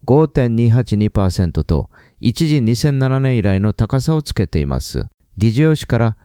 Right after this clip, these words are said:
早期利上げに慎重な空気が読み取れれば、金利は落ち着きますが、そうでなければ、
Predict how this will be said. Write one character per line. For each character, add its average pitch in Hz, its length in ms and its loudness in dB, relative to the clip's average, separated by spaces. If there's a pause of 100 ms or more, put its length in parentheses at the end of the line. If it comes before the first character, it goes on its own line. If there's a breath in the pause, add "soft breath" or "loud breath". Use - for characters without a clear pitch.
早 156 260 0
期 135 160 -2
利 127 120 2
上 123 80 2
げ 123 140 0
に 120 80 0
慎 139 280 -2
重 147 160 2
な 139 100 0
空 131 260 0
気 110 120 -4
が 113 80 2
読 95 180 2
み 110 140 0
取 113 140 2
れ 107 60 2
れ 85 120 2
ば、 98 260 0 (320 soft breath)
金 123 240 0
利 135 80 4
は 131 140 2
落 123 180 -2
ち 127 100 -6
着 117 80 -8
き 120 60 0
ま 110 140 2
す - 120 -12
が、 65 240 -2 (320 soft breath)
そ - 260 0
う 170 60 2
で 156 100 2
な 143 120 0
け 120 120 0
れ 101 80 2
ば、 95 240 0